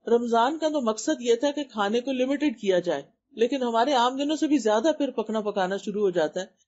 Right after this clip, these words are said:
जिसकी वजह से फिर इबादत के लिए टाइम कम रह जाता है। तो उसमें इंसान, यानी अगर कोई ऐसा इंतजाम करे भी, क्योंकि फिर रिश्तेदार हैं या दोस्त हैं दूर दूर से आते हैं, फिर उनकी अपनी तरावी का टाइम भी होता है,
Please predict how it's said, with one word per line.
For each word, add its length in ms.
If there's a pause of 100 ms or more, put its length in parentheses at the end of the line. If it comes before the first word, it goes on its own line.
जिसकी 300
वजह 200
से 120
फिर 180
इबादत 500
के 80
लिए 160
टाइम 260
कम 200
रह 180
जाता 300
है। 120 (260)
तो 60 (180)
उसमें 300
इंसान, 540 (300)
यानी 240 (120)
अगर 240
कोई 160
ऐसा 220
इंतजाम 500
करे 240
भी, 160
क्योंकि 280 (380)
फिर 120
रिश्तेदार 560
हैं 140
या 160
दोस्त 320
हैं 140
दूर 180
दूर 180
से 140
आते 200
हैं, 60
फिर 140
उनकी 220
अपनी 220
तरावी 360
का 120
टाइम 240
भी 100
होता 220
है, 140